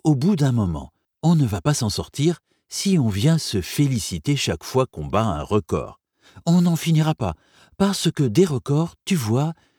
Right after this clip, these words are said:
j'ai comme le sentiment qu'on va en battre plein. Le meilleur moyen de se féliciter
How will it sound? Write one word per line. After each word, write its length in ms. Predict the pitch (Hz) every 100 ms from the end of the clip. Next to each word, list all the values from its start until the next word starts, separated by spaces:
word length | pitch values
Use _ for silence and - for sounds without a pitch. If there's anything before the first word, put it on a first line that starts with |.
| _ -
j'ai 300 | 165 180 185
comme 300 | - 262 277
le 100 | 202
sentiment 720 | - 135 - 104 104 175 196 _ _ _
qu'on 160 | - 202
va 160 | 185 233
en 120 | 156
battre 340 | 170 190 127
plein. 260 | 98 82 69 _ _ _ _ _
Le 200 | 123 113
meilleur 340 | 92 110 82
moyen 300 | 82 80 120
de 140 | 117 90
se 180 | - -
féliciter 680 | 107 87 76 82 131 127